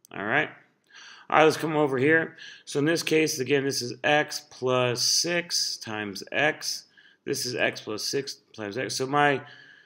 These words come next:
my least common multiple is x and x plus six. All right, so now I'm gonna do it the short way.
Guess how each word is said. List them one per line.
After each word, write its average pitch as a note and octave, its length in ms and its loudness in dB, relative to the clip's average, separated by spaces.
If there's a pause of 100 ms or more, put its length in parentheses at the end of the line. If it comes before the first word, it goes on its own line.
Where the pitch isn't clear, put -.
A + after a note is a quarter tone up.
(300)
my A2+ 480 -2
least C#3+ 300 0
common B2+ 200 -6
multiple B2 420 -4
is G2+ 260 -6
x - 640 0 (180)
and A#2+ 680 -8 (680)
x A#2+ 300 -2
plus A2 420 -6
six. - 600 -4 (140)
All C#3+ 140 2
right, C3+ 180 4 (580)
so - 140 -4
now F3 200 8
I'm F3+ 60 4
gonna E3+ 140 4
do D#3 200 10
it D3+ 180 8
the B2+ 220 2
short E3+ 320 4
way. C3 380 2